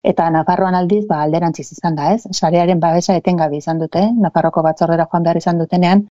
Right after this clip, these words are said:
aurretik saretik galdetu diete zen muz dauden, ba, bukatu ostean ere behar izan ez gero psikologo zituztela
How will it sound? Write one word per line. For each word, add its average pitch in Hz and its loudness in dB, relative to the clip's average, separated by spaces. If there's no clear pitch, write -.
aurretik 180 2
saretik 170 0
galdetu 156 -2
diete 151 -4
zen 156 -4
muz 147 -4
dauden, 180 0
ba, 156 0
bukatu 160 0
ostean 156 -2
ere 160 0
behar 160 2
izan 160 -4
ez 147 -10
gero 165 0
psikologo 156 -2
zituztela 180 0